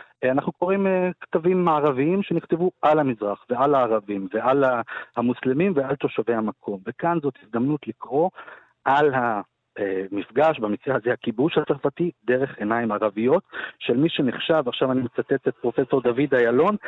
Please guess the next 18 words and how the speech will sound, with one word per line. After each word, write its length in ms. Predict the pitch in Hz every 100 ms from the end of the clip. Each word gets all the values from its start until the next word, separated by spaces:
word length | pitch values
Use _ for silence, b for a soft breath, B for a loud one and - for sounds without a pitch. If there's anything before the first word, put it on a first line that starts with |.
| B B
לגדול 600 | - 131 123 - 170 208 143
ההיסטוריונים 720 | 127 120 - 127 131 156 160
של 200 | - 110
העולם 340 | 110 117 143
האסלאמי 600 | 135 117 - 147 147 151 151
והעולם 420 | 110 107 110 127 131
הערבי 440 | 110 98 104 117
המודרני. 560 | 113 104 - 117 104 90 - B B B
מהבחינה 420 | - - 131 151
הזאת, 380 | 143 127 165 -
לתרגם 460 | 120 117 - 147 151
את 140 | -
אל-ג'ברטי 720 | 110 117 107 139 139 - 127 127 B B B B B -
באלפיים 520 | 151 160 139 156 143 139
ועשרים 400 | 120 - 131 135
להוציא 260 | 120 -
את 80 | 135
הספר, 500 | 127 - 117 - 101